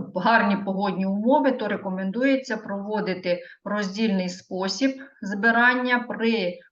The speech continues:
вологості зерна тридцять п'ять-двадцять п'ять відсотків, е, коли припи-, приплив асимілянтів у зерно вже практично припиняється. Тоді,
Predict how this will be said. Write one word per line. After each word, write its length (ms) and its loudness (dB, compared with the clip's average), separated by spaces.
вологості 720 -2
зерна 360 0
тридцять 440 -8
п'ять-двадцять 680 -2
п'ять 300 -2
відсотків, 760 -2
е, 1120 2
коли 300 4
припи-, 840 0
приплив 420 0
асимілянтів 720 0
у 100 -4
зерно 400 -4
вже 160 -4
практично 640 -6
припиняється. 1000 -4
Тоді, 680 -2